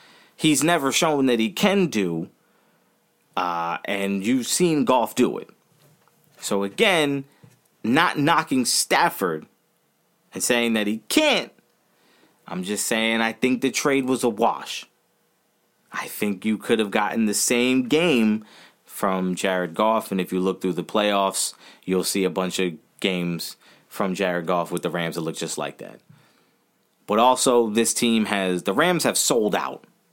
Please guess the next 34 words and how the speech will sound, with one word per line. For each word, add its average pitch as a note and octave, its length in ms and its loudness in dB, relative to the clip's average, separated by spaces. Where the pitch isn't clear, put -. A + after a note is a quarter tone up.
for - 180 -4
a F2+ 60 -2
championship. D#2+ 680 -6
They're B2+ 160 2
all A2 280 0
in. D2 240 -10
Uh, D#2+ 480 -2
the, A2+ 140 0
their, A#2+ 320 0
their C3+ 160 2
roster C3 640 2
is F#2 180 0
insane. F#2+ 460 -2
The - 100 2
offensive E3 460 2
weapons B2 440 2
that G2 200 0
Matt G#2 200 0
Stafford G2 360 0
has G2 240 0
is E2 100 -6
insane. F2 340 -2
If E2+ 80 -4
they D3+ 120 4
don't B2+ 440 0
get - 200 0
to F#2 120 0
a E2 40 -2
Super - 280 -4
Bowl, - 300 -10
it's, - 360 -2
it's C3+ 220 0
a C#3+ 40 -2
disappointment. C#3 520 -2